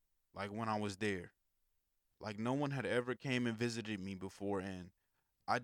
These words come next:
it just felt so good to be like, "Man, everybody's coming to the place that, that helped me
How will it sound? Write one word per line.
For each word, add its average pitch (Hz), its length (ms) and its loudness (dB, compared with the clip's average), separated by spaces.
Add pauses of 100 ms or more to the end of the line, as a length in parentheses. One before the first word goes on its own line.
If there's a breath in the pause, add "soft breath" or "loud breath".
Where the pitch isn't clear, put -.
it 127 140 -6
just 127 200 0
felt 131 240 4
so 147 440 4
good 127 540 6 (240)
to 113 100 -6
be 120 160 2
like, 113 240 4
"Man, 120 260 0
everybody's 135 540 2
coming 143 320 0
to 139 120 -4
the 123 120 0
place 127 380 0
that, 107 340 0
that 107 160 -4
helped 131 400 -2
me 110 320 -4